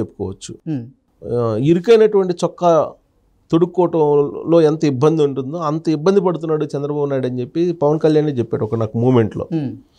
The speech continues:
Speaker 1: అంటే ఆయన పార్టీ ఏమో బలమైనటువంటి పార్టీ,
Speaker 2: మ్మ్.
Speaker 1: నూట డెబ్బై ఐదు స్థానాల్లో పోటీ చేసేటువంటి సత్తా ఉన్నటువంటి పార్టీ, కానీ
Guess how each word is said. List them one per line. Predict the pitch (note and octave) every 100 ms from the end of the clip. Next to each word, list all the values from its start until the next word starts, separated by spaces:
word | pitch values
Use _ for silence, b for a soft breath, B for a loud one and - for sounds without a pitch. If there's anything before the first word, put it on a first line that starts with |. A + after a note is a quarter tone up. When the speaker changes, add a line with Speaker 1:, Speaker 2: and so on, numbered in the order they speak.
| b b b b -
Speaker 1:
అంటే | F3+
ఆయన | G3 F3 E3+ D#3+
పార్టీ | F3+ G#3+ A#3+
ఏమో | A3 A3+
బలమైనటువంటి | F3+ E3+ F3+ F3 C#3+ -
పార్టీ, | G#2 F#2 - F2+ - D#3
Speaker 2:
మ్మ్. | B2+ G#2 C#3+
Speaker 1:
నూట | G#3
డెబ్బై | A3 G#3 G3
ఐదు | G#3+ G3+
స్థానాల్లో | G#3 G3 F#3+ G3
పోటీ | F#3+ F3+ F3
చేసేటువంటి | F3 E3+ E3+ D#3+ D#3+
సత్తా | F3 D3+ -
ఉన్నటువంటి | E3+ D#3+ C#3+ D3 E3+
పార్టీ, | A2+ G#2+ G#2 F#2+ - -
కానీ | C#3+ D3+ F#3 C4